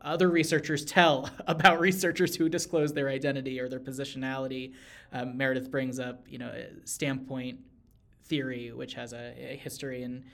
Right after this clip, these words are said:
in feminism and disclosure of identity and, and how you can use that to upend power structures. And so I'm curious, as technologists or as people, researchers or people building tools,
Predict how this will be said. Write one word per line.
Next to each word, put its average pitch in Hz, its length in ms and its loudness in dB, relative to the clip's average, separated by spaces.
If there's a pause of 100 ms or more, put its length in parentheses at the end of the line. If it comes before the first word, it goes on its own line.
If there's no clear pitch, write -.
(340)
in 135 160 -6
feminism 131 540 -2
and 120 120 -8
disclosure 123 800 -6
of 123 320 -10 (240)
identity 131 460 -4
and, 120 120 -10
and 123 280 -10
how 131 200 -4
you 127 200 -6
can 127 180 -8
use 131 240 -4
that 123 240 -6
to - 120 -12
upend 123 400 -6
power 123 280 -4
structures. - 560 -8
And 160 140 -4
so 180 280 2 (200)
I'm 190 100 2
curious, 185 540 4
as 151 240 2
technologists 135 800 -4 (800)
or 151 140 8
as 143 180 6
people, 135 500 0 (300)
researchers 160 500 4
or 143 80 0
people 143 280 -2
building 127 340 -2
tools, 131 480 -4